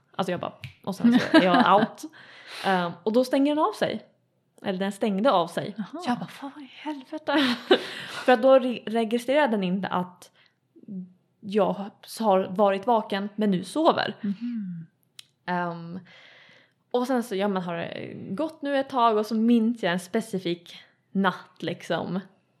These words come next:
Speaker 1: eh, i vår förra lägga där jag skulle gå och lägga mig. Jag var typ jättetrött, jag bara däckade i sängen, vaknade upp där i virrvarr i typ, ja, men en halvtimme senare eller en timme senare och bara,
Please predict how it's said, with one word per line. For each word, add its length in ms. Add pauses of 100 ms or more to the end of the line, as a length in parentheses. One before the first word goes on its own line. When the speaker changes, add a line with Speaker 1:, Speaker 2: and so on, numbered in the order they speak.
(140)
Speaker 1:
eh, 540
i 40
vår 180
förra 460
lägga 440 (500)
där 340
jag 160
skulle 300
gå 340
och 40
lägga 380
mig. 420 (440)
Jag 160
var 120
typ 340
jättetrött, 540
jag 80
bara 300
däckade 520
i 100
sängen, 540 (240)
vaknade 580
upp 240 (340)
där 340
i 80
virrvarr 760
i 140
typ, 180 (640)
ja, 100
men 180 (120)
en 160
halvtimme 680
senare 480
eller 140
en 100
timme 360
senare 300
och 60
bara, 120